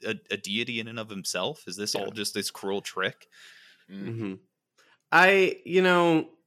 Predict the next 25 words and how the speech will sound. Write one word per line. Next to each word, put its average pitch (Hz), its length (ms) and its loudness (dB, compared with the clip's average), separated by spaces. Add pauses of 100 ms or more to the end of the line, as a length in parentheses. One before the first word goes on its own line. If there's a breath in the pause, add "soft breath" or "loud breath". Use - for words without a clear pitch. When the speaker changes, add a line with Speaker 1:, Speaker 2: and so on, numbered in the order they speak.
(160)
Speaker 2:
I'd 139 180 6
like 165 220 4
to 190 100 -2
believe, 110 420 2
obviously, 101 460 -4
I 104 120 -2
love 120 220 2
it 107 100 -4
when 104 160 -4
fantastical 101 840 -6 (280)
stories 90 460 -4
happen. 101 380 -6
Like, 62 180 -10
obviously, - 600 -8 (100)
you'll - 100 -16
see - 180 -10
a 73 60 -8
lot 73 200 -4
in 95 100 -10
this 131 180 -6
bracket, 117 340 0
other 110 180 0
ones, 107 300 -4
you 104 60 -6
know, 101 140 -6